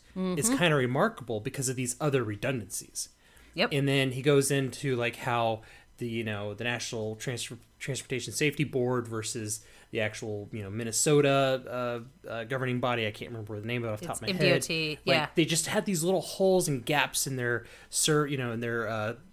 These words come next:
Speaker 1: in their surveys and inspections and stuff like that, that just kinda had certain things overlooked. But considering the flaw, the fatal flaw,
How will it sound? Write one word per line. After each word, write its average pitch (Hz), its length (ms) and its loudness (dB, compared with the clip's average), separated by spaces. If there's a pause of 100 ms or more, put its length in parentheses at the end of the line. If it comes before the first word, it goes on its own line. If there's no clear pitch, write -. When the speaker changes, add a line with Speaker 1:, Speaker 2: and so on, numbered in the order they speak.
Speaker 1:
in 131 180 -6
their 120 100 -4
surveys 135 680 2
and 120 440 -6
inspections 127 640 -4
and 113 100 -8
stuff - 200 -6
like 110 160 -8
that, 185 160 4
that 120 80 -8
just - 140 -6
kinda 127 280 -4 (380)
had 175 280 4
certain 139 280 -2
things 123 240 -4
overlooked. 139 600 -2
But 127 200 -2
considering 131 600 0
the 113 100 -6
flaw, 160 500 2
the - 80 -8
fatal 117 320 -4
flaw, 98 480 -4